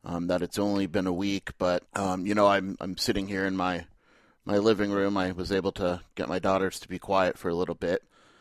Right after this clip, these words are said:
Um, and it, today would have been <laughs> the, the first day of actual, uh, tournament games. And there's a good chance Arizona would have been playing today, and life would have been normal.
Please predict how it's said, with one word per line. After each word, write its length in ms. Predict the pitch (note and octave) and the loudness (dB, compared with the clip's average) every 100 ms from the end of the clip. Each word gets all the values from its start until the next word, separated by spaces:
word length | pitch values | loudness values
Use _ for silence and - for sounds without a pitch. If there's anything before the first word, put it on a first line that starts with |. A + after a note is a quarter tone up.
| _ _ | _ _
Um, 360 | - E2 D2+ D#2+ - - _ _ _ - | -10 -8 -8 -10 -18 -20 _ _ _ -2
and 480 | G#2 G2+ G2 F#2+ - - - | 0 2 0 -4 -10 -18 -12
it, 200 | - F#2+ | -10 -4
today 300 | - A2 A2 | 0 6 8
would 160 | A2+ G#2+ | 8 6
have 80 | |
been 220 | F2+ G#2+ A2 | 6 4 4
<laughs> 80 | A2+ | 4
the, 400 | D3 C3 - A#2 - - - - | 4 6 6 2 0 -14 -20 -16
the 180 | F2+ A#2+ | 2 4
first 480 | - A#2+ B2+ A#2+ - | 6 8 8 6 2
day 440 | B2 A#2 G#2+ G#2+ - - - - | 6 8 8 4 0 -12 -20 0
of 240 | F#2+ G2 | 4 4
actual, 800 | E2+ G#2 G#2 - G#2+ G2+ G2+ G2 - | 6 6 4 0 4 6 6 4 4
uh, 440 | F#2 F#2+ F#2+ F#2 - | 6 6 6 4 0
tournament 500 | A2+ G#2 G2+ G#2 F2 | 4 4 4 -2 0
games. 480 | A2 G2 D2 - - _ _ _ _ | 2 2 -2 -8 -10 _ _ _ _
And 220 | F2+ F2+ | -6 -2
there's 180 | F#2 F#2 | -2 -4
a 40 | - | -2
good 140 | G#2 | -4
chance 360 | - G2+ G2 G2+ | -2 -2 -2 0
Arizona 500 | F#2+ F2+ G2 F#2+ F#2+ | 0 0 0 0 2
would 160 | F#2+ | 2
have 100 | F2+ | 0
been 160 | F#2 F2+ | -2 -6
playing 460 | - G#2 G#2 G2+ F#2+ | 0 2 2 0 -6
today, 480 | - G2 G2 G#2 B2 _ - _ _ | -2 2 6 4 2 _ -20 _ _
and 640 | - F#2 F2+ F2+ F2 F2+ F2+ | -8 -2 0 0 -2 -4 -4
life 360 | F2+ G2+ G2+ | 2 2 2
would 80 | G2 | 0
have 80 | F#2 | 0
been 180 | F#2+ F2+ | 2 2
normal. 560 | F#2+ A2 A#2+ C3 B2 | 4 6 8 6 4